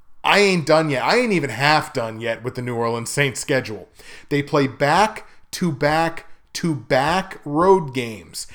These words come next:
weeks thirteen to fifteen, heading into that stretch of back-to-back home games to close the season. And they also have to play back-to-back road games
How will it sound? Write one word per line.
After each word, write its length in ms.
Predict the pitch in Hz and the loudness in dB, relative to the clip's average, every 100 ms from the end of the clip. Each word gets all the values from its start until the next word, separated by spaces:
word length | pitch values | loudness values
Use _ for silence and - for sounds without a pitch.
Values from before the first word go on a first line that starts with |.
| - - | -18 -8
weeks 400 | 131 147 143 - | 0 2 2 -6
thirteen 1000 | - - 160 190 - - 185 185 185 185 - _ _ _ | -12 0 2 2 -2 -6 -2 -2 -2 -4 -10 _ _ _
to 160 | - 160 | -4 -4
fifteen, 920 | - - 196 196 - - 143 131 120 | -4 2 4 4 -4 -6 -4 -4 -6
heading 380 | 104 151 156 151 | -4 0 0 0
into 220 | 156 151 | 0 0
that 360 | 147 143 143 - - - | 2 0 -4 -14 -20 -18
stretch 420 | - - 160 147 | -12 0 2 2
of 80 | 143 | 0
back-to-back 520 | 139 135 135 135 135 | 0 -2 0 0 0
home 240 | 131 135 131 | 0 -2 0
games 260 | 131 131 | -2 -4
to 100 | - | -8
close 300 | - 135 123 | -6 -4 -4
the 80 | 117 | -6
season. 520 | - 160 175 185 202 196 - - - | -4 -2 0 2 0 -4 -14 -20 -10
And 160 | 151 160 | -4 -2
they 120 | 160 | -2
also 360 | 160 196 196 175 | 2 2 4 2
have 180 | 165 160 | 2 0
to 80 | 117 | -2
play 300 | 151 143 151 | 0 2 0
back-to-back 720 | 110 127 135 151 160 185 185 | 0 0 0 -2 0 0 2
road 280 | 147 135 120 | 2 2 0
games 380 | 131 127 131 | -4 -4 -8